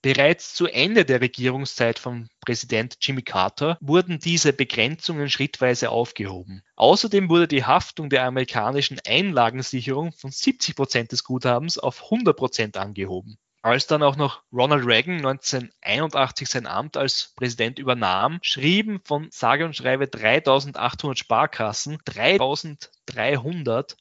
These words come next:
rote Zahlen. Neunzehnhundertzweiundachtzig wurde daher durch den Kongress ein Bundesgesetz verabschiedet, das die Sparkassen wieder in ihrer Wettbewerbsfähigkeit stärken sollte.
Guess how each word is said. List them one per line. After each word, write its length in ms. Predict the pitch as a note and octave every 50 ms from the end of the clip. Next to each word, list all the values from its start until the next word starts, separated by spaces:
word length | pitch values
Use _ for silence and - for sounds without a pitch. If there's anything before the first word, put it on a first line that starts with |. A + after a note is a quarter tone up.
| _ _
rote 360 | - G#2+ G#2+ A2 - - C3
Zahlen. 480 | - - C3+ A2 G2+ F#2 F2 F2 F#2+ G#2 _ _ _ C3+
Neunzehnhundertzweiundachtzig 1500 | C#3+ D3 D3+ D3+ - F#3 F3+ - - - C3 C#3+ F#3+ B3+ A3+ C#3+ A2 G#2 - - - - - C#3+ C#3 - - - - - _
wurde 380 | - C3 C3 C3+ D3+ E3 F3+ E3+
daher 400 | - A#2+ A#2+ B2 C3 D3+ D#3+ E3+
durch 200 | - D3 C3 -
den 140 | - C3 C3
Kongress 560 | - C#3+ C3 A2+ - - A#2+ C3+ E3+ - -
ein 200 | - D3 C#3 B2+
Bundesgesetz 640 | - G3 G#3+ G#3+ F#3+ - - B2 - B2+ A#2 - -
verabschiedet, 800 | - - - G#2 - _ - - B2+ B2 A#2+ C#3 D#3+ - - -
das 160 | C3+ C#3+ -
die 80 | - G#3+
Sparkassen 840 | - - - A#2 A2+ A#2+ - - D#3 C#3+ D#3 - - F3+ D#3+ C#3 A#2+
wieder 300 | B2+ C3+ D3 E3 E3+ D3+
in 120 | C#3 C#3 C#3
ihrer 300 | C3 B2 A2+ A#2 G#2 G#2+
Wettbewerbsfähigkeit 1300 | A2 A#2+ - _ _ _ D3+ C#3 C3+ C3+ C#3 - - - - - B2+ B2+ C3+ C3 - - C#3+ C3 -
stärken 400 | - - A#2 G#2 G2+ - _ -
sollte. 500 | C3+ - - G#2 G2 F#2+ _ - C#3 G#2